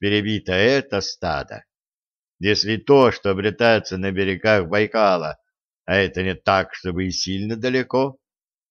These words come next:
но все за то, что до этого не дойдет. Уже на следующий год семенного фонда картофеля будет более чем достаточно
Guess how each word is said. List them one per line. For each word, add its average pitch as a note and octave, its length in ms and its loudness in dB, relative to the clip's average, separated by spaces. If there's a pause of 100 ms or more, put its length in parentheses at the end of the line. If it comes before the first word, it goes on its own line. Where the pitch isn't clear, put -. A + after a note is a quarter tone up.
(1300)
но A#2 140 2
все A#2 220 4
за G2+ 180 2
то, C#3+ 420 2 (200)
что - 180 -6
до F2 140 -2
этого A#2 440 0
не F#2+ 240 -6
дойдет. G2 500 -8 (960)
Уже A2+ 280 4
на G#2+ 140 0
следующий E2 540 -4
год A#2+ 280 0 (480)
семенного B2+ 580 0
фонда E2+ 380 -2
картофеля B2 560 0
будет F#2+ 280 -4
более A2 460 2
чем F2 220 -6
достаточно G#2 920 -2